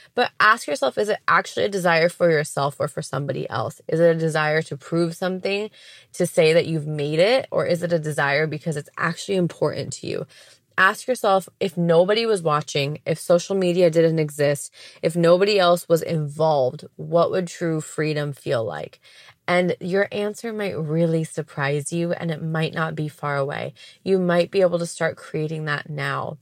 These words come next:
And that is my invitation for you, and my reminder for you is that feeling of true freedom isn't as far away as you think,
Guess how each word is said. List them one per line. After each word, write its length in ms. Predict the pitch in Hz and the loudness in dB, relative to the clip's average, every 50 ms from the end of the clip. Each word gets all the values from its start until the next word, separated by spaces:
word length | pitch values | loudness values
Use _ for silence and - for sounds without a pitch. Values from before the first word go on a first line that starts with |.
| _ _ - | _ _ -6
And 160 | 160 160 156 | -6 -2 0
that 240 | 170 160 165 180 190 | 2 4 4 4 4
is 100 | 202 202 | 2 0
my 120 | 214 208 202 | 0 -2 -2
invitation 560 | 196 180 175 - 180 160 151 - - 160 156 | -2 -2 -4 -4 -4 -4 -4 -4 -8 -10 -10
for 140 | - - 151 | -8 -8 -6
you, 180 | 143 143 147 147 | -4 -4 -2 -2
and 100 | 151 151 | -2 -2
my 80 | 147 | -2
reminder 540 | 143 143 143 143 143 143 139 143 147 160 160 | -2 -2 -2 -2 -4 -4 -4 -2 -2 -2 -4
for 160 | - - 180 | -4 -4 -4
you 320 | 185 185 185 190 196 196 - - - - - - - | -2 0 0 0 -2 -4 -6 -12 -20 -20 -20 -16 -8
is 160 | - - 185 170 | -2 -2 2 2
that 220 | 185 175 - - | 2 2 0 -2
feeling 480 | - - 180 175 180 185 202 214 226 226 | -6 -2 0 2 4 4 4 4 2 2
of 100 | 208 180 | 0 -2
true 340 | - - - 202 202 196 | -4 -2 2 4 4 4
freedom 720 | 180 - - - 156 156 160 175 202 214 233 247 269 277 - - - - - - - - - - - | 4 2 -2 -4 0 0 2 2 2 2 2 0 -2 -4 -8 -14 -20 -20 -20 -20 -20 -20 -8 0 6
isn't 400 | 214 226 233 240 277 294 269 - | 6 6 8 6 4 2 2 2
as 180 | 233 233 - | 0 -2 -2
far 280 | - - 202 190 190 190 | -2 -2 0 2 4 4
away 300 | 185 175 170 165 170 170 | 4 4 4 4 6 4
as 180 | 175 170 160 170 | 4 4 2 0
you 100 | 165 151 | -4 -6
think, 500 | - _ - 147 156 196 220 - - | -6 _ -4 -4 -4 -4 -6 -8 -12